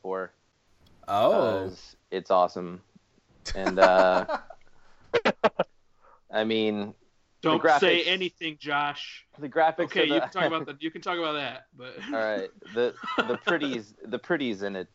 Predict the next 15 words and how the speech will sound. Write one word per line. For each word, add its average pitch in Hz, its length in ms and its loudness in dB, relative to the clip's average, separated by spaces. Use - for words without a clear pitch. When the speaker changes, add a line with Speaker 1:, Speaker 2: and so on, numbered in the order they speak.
Speaker 1:
are 95 140 -2
very 110 260 2
pretty. 90 380 -2
Uh, 117 360 2
yeah, 117 160 0
the 110 80 -4
graphics 135 220 4
Speaker 2:
Pretties. 110 180 -8
Speaker 1:
are 113 140 -4
fantastic. 101 440 -6
Probably 123 340 -2
the 104 120 -6
best 101 420 -4
looking 98 260 -6
game 95 500 -4